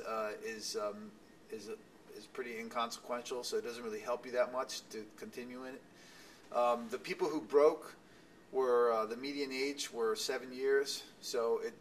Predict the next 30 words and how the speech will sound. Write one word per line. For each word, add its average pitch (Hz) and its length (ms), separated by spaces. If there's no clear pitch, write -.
you - 80
know, - 60
it's - 120
not 135 140
like 123 160
Fosamax 120 420
after 120 220
one 117 220
year 113 120
you're 107 160
at 92 80
risk. 113 360
It - 80
takes 120 180
a 110 40
long 117 240
time 117 260
for 110 80
the, 101 140
for 113 120
you 104 140
to 95 100
get 117 180
these 127 140
fractures, 127 540
so, 113 240
so, 107 560
um, 95 60
you - 80
know, 107 100